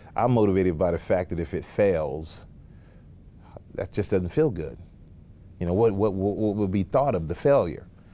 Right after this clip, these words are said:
And I've learned that sometimes failure is necessary in order to find your path to another place where you can succeed, though. Failure doesn't mean that,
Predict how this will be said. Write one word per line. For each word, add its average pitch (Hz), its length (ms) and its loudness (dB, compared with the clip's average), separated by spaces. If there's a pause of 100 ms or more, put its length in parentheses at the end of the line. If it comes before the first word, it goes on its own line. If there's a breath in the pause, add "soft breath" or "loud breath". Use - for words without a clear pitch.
(340 loud breath)
And 110 100 2
I've 104 160 2
learned 131 400 2
that 104 140 2
sometimes 107 520 -2
failure 113 400 2
is 87 120 -2
necessary 98 480 0
in 90 80 0
order 92 180 0
to 85 80 -4
find 90 240 -6
your 80 80 -4
path 90 360 -2
to 95 40 -2
another 87 320 -4
place 85 320 -8
where 82 100 -6
you 82 80 -6
can 131 240 -4
succeed, - 480 -10
though. - 200 -14 (340 loud breath)
Failure 107 320 2
doesn't 92 320 0
mean 90 300 0
that, 78 300 -2